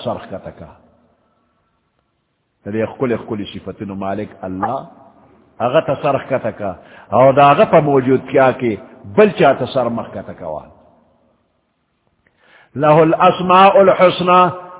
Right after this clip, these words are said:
دې الله پاک د پاره ښکلي ښکلي نومونه دي. سبحان ربك رب العزة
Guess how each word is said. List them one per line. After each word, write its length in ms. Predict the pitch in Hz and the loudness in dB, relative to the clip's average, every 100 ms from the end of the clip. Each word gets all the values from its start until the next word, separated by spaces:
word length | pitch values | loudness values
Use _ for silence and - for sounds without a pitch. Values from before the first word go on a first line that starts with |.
| 120 | 0
دې 100 | 156 151 | 2 4
الله 280 | 160 160 160 160 | 2 4 2 4
پاک 200 | 139 135 110 | 2 2 0
د 180 | 123 131 | -4 -2
پاره 300 | 127 120 113 - - | -2 -2 -4 -14 -18
ښکلي 320 | - 160 196 | 0 2 4
ښکلي 360 | 196 190 190 180 | 2 2 2 2
نومونه 420 | 185 180 180 175 | 0 0 2 2
دي. 220 | 180 180 - - - - - _ _ _ _ _ _ _ _ _ _ _ _ _ _ _ _ | 2 0 -2 -16 -20 -20 -20 _ _ _ _ _ _ _ _ _ _ _ _ _ _ _ _
سبحان 380 | 90 80 - 98 | -20 -14 -8 -6
ربك 380 | 92 90 82 - | -6 -8 -10 -14
رب 240 | 85 78 | -14 -14
العزة 480 | 76 76 80 76 - | -14 -12 -14 -16 -16